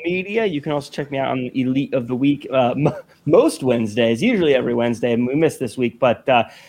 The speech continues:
make sure to follow Elite of the Week, uh, at Elite of the Week on social media. I'm gonna update with the power rankings for this week, even though there wasn't a show,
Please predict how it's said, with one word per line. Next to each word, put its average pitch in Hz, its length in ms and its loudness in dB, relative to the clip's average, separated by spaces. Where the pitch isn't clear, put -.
make 233 160 4
sure 285 140 0
to 262 80 6
follow 202 520 4
Elite 165 280 2
of 160 180 2
the 156 80 2
Week, 165 400 -2
uh, 135 340 0
at 165 220 2
Elite 135 240 -2
of 131 80 -4
the 127 100 -2
Week 143 280 0
on 131 120 -2
social 139 380 -2
media. 135 300 2
I'm 135 80 0
gonna 147 240 0
update 151 520 2
with 139 220 2
the 127 120 -4
power 165 440 0
rankings 147 400 -2
for 143 100 -10
this 143 240 -2
week, 143 220 0
even 143 260 -2
though 131 140 2
there 127 160 2
wasn't 127 340 0
a - 40 -8
show, 175 560 6